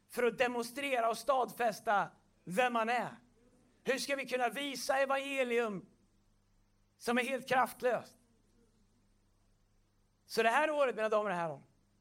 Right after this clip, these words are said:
nu ska jag göra allt jag kan för att de gåvorna ska komma betydligt längre upp. Alla gåvor är viktiga.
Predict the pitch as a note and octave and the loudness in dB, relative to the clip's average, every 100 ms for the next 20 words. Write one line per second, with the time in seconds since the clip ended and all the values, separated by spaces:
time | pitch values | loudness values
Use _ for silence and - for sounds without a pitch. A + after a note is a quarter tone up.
0 | _ _ _ _ _ _ _ _ C3+ - | _ _ _ _ _ _ _ _ -10 2
1 | A3+ A3+ C4 C4+ B3 A3 B3 G#3 D3 C#3+ | 4 6 4 2 0 0 2 2 0 -6
2 | - _ _ _ _ _ - G3 G#3+ F#3+ | -16 _ _ _ _ _ -8 0 2 4
3 | B3 B3+ A#3+ B3+ G3+ G3+ F3 D#3 - _ | 2 2 0 0 0 -2 -2 -4 -8 _
4 | _ _ _ _ - - F#3 - G#3 G3 | _ _ _ _ -12 -2 0 0 -2 -2
5 | E3+ - G#3 G3 F3 D3 B2+ - - A3+ | -2 0 0 2 0 -2 -6 -6 0 2
6 | G#3 G#3+ C4 A3 F#3 F#3+ - - E3 | 2 0 0 0 0 -2 -6 -4 -4